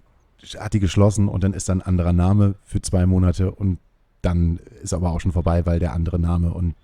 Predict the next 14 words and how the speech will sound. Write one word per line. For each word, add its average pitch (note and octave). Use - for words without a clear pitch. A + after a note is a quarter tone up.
die F#2+
andere F2
Person, F#2
die F#2
da E2+
halt E2
diese F2+
Kneipe E2+
gemacht E2+
hat, E2
hat's -
auch G#2+
nicht G2
gerissen. E2+